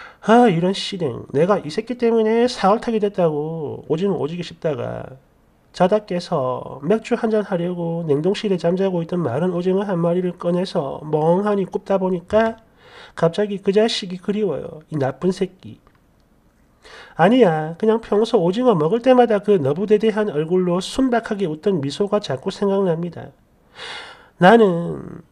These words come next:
너를 좋아한 걸까? 아니면 네가 구워주는 오징어를 좋아한 걸까? 그것도 아니면 너는 그냥 오징어였던 걸까? 너무 그립다. 그때 그 오징어, 그 오징어를 사랑했던 나, 그리고 이런 내 사각턱도 이쁘다고 해줬던 너,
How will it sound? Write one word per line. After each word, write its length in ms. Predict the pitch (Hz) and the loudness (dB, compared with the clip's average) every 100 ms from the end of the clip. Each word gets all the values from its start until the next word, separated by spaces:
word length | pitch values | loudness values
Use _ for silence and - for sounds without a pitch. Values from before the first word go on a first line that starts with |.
| - | -4
너를 340 | 156 165 247 | 2 4 4
좋아한 400 | 254 196 202 208 | 4 6 6 4
걸까? 580 | 202 196 196 180 160 147 139 | 0 -2 0 0 0 -4 -2
아니면 640 | 170 208 202 175 139 131 | 0 2 2 0 -2 -6
네가 260 | 147 214 | 2 4
구워주는 500 | 226 240 254 233 214 | 4 8 8 8 6
오징어를 520 | 190 175 254 277 254 247 | 4 2 4 2 2 2
좋아한 380 | 160 147 156 156 | 2 2 -2 -6
걸까? 340 | 156 - - - 143 _ | -8 -10 -14 -14 -20 _
그것도 340 | 175 247 254 | -4 -2 6
아니면 360 | 226 202 208 196 | 6 8 4 4
너는 240 | 214 240 | 4 4
그냥 260 | 226 220 202 | 4 2 2
오징어였던 640 | 165 185 233 233 220 220 220 | 0 0 4 4 4 2 2
걸까? 460 | 196 - 196 247 - _ _ _ _ - | 0 0 -2 -2 -10 _ _ _ _ 2
너무 220 | 156 214 | 4 4
그립다. 840 | 233 240 240 - 147 139 139 156 - | 2 -2 -4 -6 -6 -6 -12 -16 -4
그때 260 | 262 254 233 | -2 2 0
그 120 | 233 180 | 2 0
오징어, 560 | 175 190 233 160 131 147 _ _ - | 0 2 2 2 0 -10 _ _ -10
그 100 | - | 2
오징어를 460 | 302 214 269 285 277 | 10 10 10 6 6
사랑했던 600 | - 220 226 247 226 185 | 6 6 8 6 4 0
나, 220 | 123 117 - _ - - - | 0 -8 -12 _ -18 -18 -2
그리고 320 | - 269 220 | 4 6 6
이런 240 | 196 269 233 | 4 4 6
내 160 | 233 | 6
사각턱도 600 | - - 214 240 - 247 | 4 0 0 0 -4 -4
이쁘다고 560 | 170 156 240 233 214 220 | -4 -4 -2 4 4 4
해줬던 460 | 196 214 - 214 165 | 0 -2 2 2 2
너, 340 | 143 131 110 | 2 2 -2